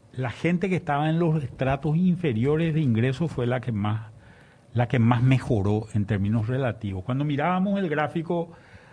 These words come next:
anteriormente de qué, qué fue lo que pasó con la clase media, imagínate que en el año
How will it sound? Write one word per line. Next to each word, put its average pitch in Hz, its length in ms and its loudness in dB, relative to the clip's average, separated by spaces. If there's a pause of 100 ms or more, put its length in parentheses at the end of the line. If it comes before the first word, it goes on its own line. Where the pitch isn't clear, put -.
anteriormente 135 840 4
de 143 180 2
qué, 151 460 0
qué 151 140 2
fue 151 160 2
lo 156 100 4
que 165 100 0
pasó 139 320 0
con 156 140 0
la 143 100 0
clase 139 340 -2
media, 117 480 0 (600)
imagínate 156 560 2
que 196 320 0 (600)
en 143 140 2
el 143 180 2
año 170 440 2